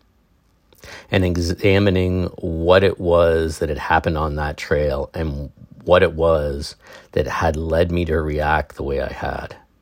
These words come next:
helping myself to get away without a scratch and both dogs intact. The only answer that I could come up with was that it was my training. I knew it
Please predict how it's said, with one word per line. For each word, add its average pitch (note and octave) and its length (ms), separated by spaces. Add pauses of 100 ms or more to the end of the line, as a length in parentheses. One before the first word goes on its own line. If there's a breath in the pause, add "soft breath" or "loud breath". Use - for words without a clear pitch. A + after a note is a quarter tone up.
(560)
helping G#2 280
myself F#2 460
to - 80
get E2+ 140
away D#2+ 360
without D#2 300
a - 60
scratch - 720 (600 loud breath)
and C#2+ 200
both F2 360
dogs D2 500
intact. - 640 (1400)
The F#2+ 120
only A2+ 260
answer G2+ 240
that F2 120
I E2+ 80
could D#2 160
come G2 280
up G2 220
with - 420 (500 loud breath)
was F2 180
that F2 120
it F2+ 80
was D#2+ 160
my C2+ 120
training. D2 520 (1500 loud breath)
I - 80
knew A#2+ 300
it A#2+ 240